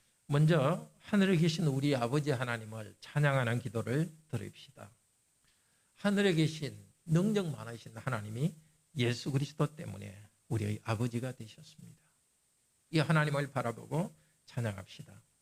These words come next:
또 하나님께서 당신의 이름을 거룩하게 해주시도록, 어, 하나님께서 하나님의 이름이 영광스럽게 될 수 있도록, 그렇게 하기 위해서 우리가 하나님을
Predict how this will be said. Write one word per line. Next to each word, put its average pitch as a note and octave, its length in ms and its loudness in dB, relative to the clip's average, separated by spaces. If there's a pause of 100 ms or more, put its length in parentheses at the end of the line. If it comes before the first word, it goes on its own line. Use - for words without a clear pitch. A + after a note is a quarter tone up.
(720)
또 - 80 -10
하나님께서 C#3+ 840 0 (380)
당신의 E3 560 2
이름을 B2 580 -2
거룩하게 D3 560 2
해주시도록, A2 640 -12 (1300)
어, A2+ 160 -16
하나님께서 F3 840 0 (520)
하나님의 C#3 480 -2
이름이 C3 480 -6 (460)
영광스럽게 D3 800 2
될 A2+ 180 -2
수 - 160 -18
있도록, - 340 -18 (2250)
그렇게 D#3+ 260 4
하기 D#3 240 6
위해서 B2+ 360 0
우리가 B2+ 460 0 (180)
하나님을 F3+ 580 0